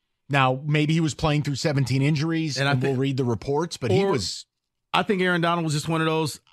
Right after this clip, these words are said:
Speaker 2: "You know what? Call me when it's a big game. I'll show up." But other than that, you're just gonna kinda half get what I need to give you.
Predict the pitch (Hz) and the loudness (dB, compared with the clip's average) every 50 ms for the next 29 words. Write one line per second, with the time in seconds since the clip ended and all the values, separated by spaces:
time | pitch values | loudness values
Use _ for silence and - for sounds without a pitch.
0 | _ _ _ - 151 147 151 156 160 165 165 160 156 - _ _ - - - 156 | _ _ _ -6 -4 -2 0 0 0 0 -2 -2 -4 -10 _ _ -18 -10 -4 -2
1 | 151 156 160 160 160 156 147 139 - 143 123 143 139 123 120 135 131 135 131 131 | -2 0 0 -2 -2 -2 -2 -2 -2 -2 -2 -2 -2 -2 -2 -2 0 0 0 -2
2 | 127 117 - _ _ - 120 131 - - - 135 113 104 95 78 60 - _ _ | -4 -4 -8 _ _ -2 -2 -2 0 -2 -2 -2 -2 -2 -4 -6 -8 -12 _ _
3 | _ 117 107 127 127 139 151 160 165 165 160 156 151 156 160 151 131 110 98 - | _ -6 -2 0 0 0 0 -2 -2 -2 -2 -2 -2 -2 0 0 0 -2 -4 -8
4 | _ _ _ _ _ _ _ _ _ _ _ _ _ _ _ _ - 135 127 117 | _ _ _ _ _ _ _ _ _ _ _ _ _ _ _ _ -10 -8 -8 -6
5 | - 156 135 127 - 147 139 131 123 110 101 _ - - 127 127 127 120 - - | -4 -4 -4 -2 -2 -2 -2 -2 -4 -8 -10 _ -16 -8 -6 -4 -4 -4 -4 -6
6 | 127 123 110 107 110 107 107 104 107 104 104 101 92 _ 90 82 82 107 101 76 | -10 -10 -10 -12 -16 -16 -16 -18 -18 -18 -20 -20 -20 _ _ -20 -20 -20 -20 -20
7 | 76 76 | -20 -20